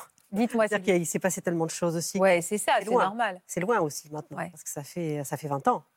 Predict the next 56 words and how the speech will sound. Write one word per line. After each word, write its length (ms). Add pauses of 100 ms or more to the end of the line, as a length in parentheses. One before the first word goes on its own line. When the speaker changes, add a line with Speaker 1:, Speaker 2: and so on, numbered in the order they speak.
(120)
Speaker 1:
Ouais. 200 (180)
Speaker 2:
Ça 120
fait 140
vingt-trois 380
ans 100
qu'on 160
est 60
ensemble, 520
et 320
donc 220
ce, 80 (260)
ce 100
qu'on 240
raconte 440
maintenant, 320
ça 160
fait 180
plus 160
de 80
vingt 220
ans. 160
Donc, 140
Speaker 1:
Bien 100
sûr. 260
Speaker 2:
euh, 120 (440)
c'est 60
Speaker 1:
Alors, 120
Speaker 2:
pas 100
tout 80
Speaker 1:
racontez-moi. 300
Speaker 2:
frais. 80 (760)
Mais 560
en 80
fait, 320
euh, 180
oui, 220
quand, 260
euh, 80
on, 220 (160)
on 80
s'est 280
rencontrés, 680
euh, 200 (800)
très, 180
très 200
rapidement 500
tous 140
les 80
deux, 300
ce 120
qui 140
n'est 120 (160)
pas 120
du 140
tout, 340
euh, 260